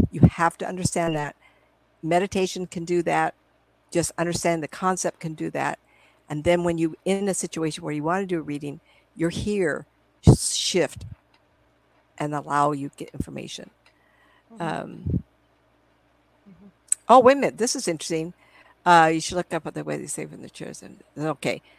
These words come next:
Speaker 1: That's exactly where I was coming from and going to Fruitwich after I got the call that my son was shot. Oh, you had an experience with the son, but you were
Speaker 2: Mm-hmm.
Speaker 1: going that direction. So this gentleman was there when I was there. Honey, you may be the same <laughs> age as I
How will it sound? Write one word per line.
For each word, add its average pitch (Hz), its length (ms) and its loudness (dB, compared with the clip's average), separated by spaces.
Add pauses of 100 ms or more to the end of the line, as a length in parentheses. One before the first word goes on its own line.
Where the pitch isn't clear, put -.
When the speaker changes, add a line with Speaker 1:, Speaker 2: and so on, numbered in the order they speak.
(140)
Speaker 1:
That's 185 260 4
exactly 196 500 2
where 175 180 4
I 165 80 4
was 156 240 -4
coming 175 340 -4
from 151 320 -2
and 147 160 -8
going 160 300 -4
to 160 120 -10
Fruitwich 151 540 -4
after 151 320 -4
I 147 60 -4
got 143 200 -6
the 143 80 -12
call 143 240 -8
that 139 140 -10
my 135 180 -4
son 139 320 -6
was 127 120 -10
shot. 135 320 -4 (760)
Oh, 175 100 4
you 170 160 2
had 190 220 4
an 170 60 -2
experience 156 440 -8
with 156 100 -12
the 139 80 -12
son, 156 480 -4 (440)
but 151 160 -2
you 170 80 2
were 156 100 0
Speaker 2:
Mm-hmm. 160 120 -4
Speaker 1:
going 156 160 0
that - 180 -4
direction. 147 520 -6 (240)
So - 180 4
this 233 180 4
gentleman 190 420 4
was 156 180 4
there 180 280 4
when 151 180 -2
I 226 120 -2
was 277 240 -6
there. 104 300 -6 (640)
Honey, 208 220 4
you 277 60 0
may 214 140 2
be 165 100 2
the 170 120 -4
same 190 260 2
<laughs> - 0 -
age - 200 4
as - 120 4
I - 300 4